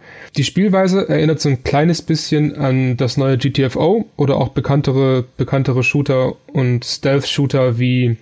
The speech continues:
Back four Blood oder Left four Dead oder Payday. Äh, man spielt mit bis zu drei Spielern oder mit bis zu drei Charakteren pro Runde, kämpft sich durch die Mission in drei verschiedenen, drei Stufen. Jede Stufe wird, wird etwas schwerer und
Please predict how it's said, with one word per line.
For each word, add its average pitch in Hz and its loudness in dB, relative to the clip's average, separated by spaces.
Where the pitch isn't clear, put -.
Back 147 -2
four 156 0
Blood 143 0
oder 120 0
Left 131 0
four 135 -2
Dead 131 0
oder 123 0
Payday. 143 0
Äh, 127 2
man 131 2
spielt 156 -2
mit 143 0
bis 160 -2
zu 143 -2
drei 139 0
Spielern 220 0
oder 135 0
mit 127 -2
bis 143 -4
zu - -2
drei 135 2
Charakteren 151 0
pro 160 0
Runde, 196 2
kämpft 170 0
sich 165 0
durch 165 0
die 151 0
Mission 185 0
in 143 0
drei 143 0
verschiedenen, 135 -2
drei 135 0
Stufen. 214 0
Jede 151 0
Stufe 151 0
wird, 143 0
wird 143 0
etwas 131 -2
schwerer 196 0
und 147 0